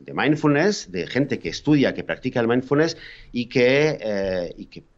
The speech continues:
con el tiempo, pues, va a acabar de una manera natural, de una manera consciente y, y libre, llegando a, a, a lo que es el veganismo, con lo cual, pues, eh, sería un, un win-win.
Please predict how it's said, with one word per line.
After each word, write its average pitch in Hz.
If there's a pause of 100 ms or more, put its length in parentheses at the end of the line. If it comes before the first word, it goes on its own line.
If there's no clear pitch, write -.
(340)
con 92
el 87
tiempo, 95
pues, 107
va 98
a 98
acabar 104
de 95
una 95
manera 101
natural, 98
de 107
una 95
manera 101
consciente 104
y, 87 (100)
y 87
libre, 113 (100)
llegando 101
a, 85 (640)
a, 80
a -
lo 80
que -
es 90
el 95
veganismo, 80
con 76
lo 76
cual, 80 (280)
pues, -
eh, 78
sería 95
un, 95
un 110
win-win. 87